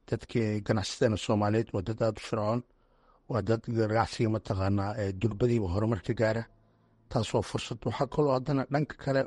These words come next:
oo socdaalka markii loo fiiriyo, eh, annaga, eh, soo, bulshada Soomaaliyeed waxay badanaa u safrtaa waddamada deriska oo ugu horreyso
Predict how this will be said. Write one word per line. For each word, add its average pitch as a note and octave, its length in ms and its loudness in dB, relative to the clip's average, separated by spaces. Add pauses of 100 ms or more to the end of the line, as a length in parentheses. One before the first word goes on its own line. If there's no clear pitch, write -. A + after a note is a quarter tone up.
oo G#2+ 300 -2
socdaalka A#2+ 520 2
markii A#2+ 240 -2
loo A#2+ 120 2
fiiriyo, B2 320 0 (760)
eh, G2+ 440 2
annaga, A#2+ 300 0 (460)
eh, G#2 260 -2 (580)
soo, A2+ 360 2 (360)
bulshada A2 440 0
Soomaaliyeed A2 520 2 (100)
waxay A2+ 260 -8
badanaa A2+ 320 4
u G2 40 -8
safrtaa - 460 -4
waddamada G#2 400 2
deriska A#2 380 -2 (720)
oo B2 120 4
ugu A#2+ 120 4
horreyso G#2+ 400 0